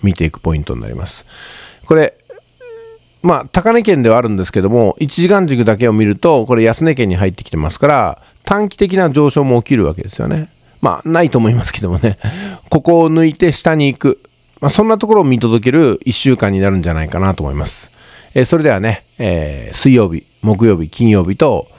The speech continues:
どこまで価格が変わっていくのか。もしかしたら百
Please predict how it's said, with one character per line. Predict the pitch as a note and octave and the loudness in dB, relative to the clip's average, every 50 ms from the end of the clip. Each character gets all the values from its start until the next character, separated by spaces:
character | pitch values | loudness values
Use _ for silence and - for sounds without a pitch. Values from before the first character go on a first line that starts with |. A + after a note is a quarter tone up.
| - - - - - _ - C3+ | -20 -20 -20 -20 -20 _ -2 0
ど | D3+ G#3 | 0 2
こ | - A3 | 2 2
ま | F#3 D#3 B2+ | 0 2 2
で | A#2 A#2 A2+ - - - - | 4 2 2 0 -2 -6 -12
価 | - A2 | -6 -2
格 | A2 A2 G2+ - | -2 -2 0 0
が | G#2 G2 - | 0 0 0
変 | - G2+ F#2+ | 0 -2 -2
わ | F#2 | -2
っ | - | -4
て | - G2 | -6 -6
い | |
く | - F2 | -6 -6
の | D2 C#2 | -6 -6
か。 | - - - - _ _ _ _ _ | -6 -8 -8 -8 _ _ _ _ _
も | - D3+ | -2 0
し | - | 0
か | - C#3 A#2+ | 0 0 0
し | - | 0
た | - C3+ | 0 -2
ら | A2+ G#2+ | -2 -2
百 | - B2+ B2+ - - E3+ E3 - - | -2 -4 -2 0 0 0 0 0 -4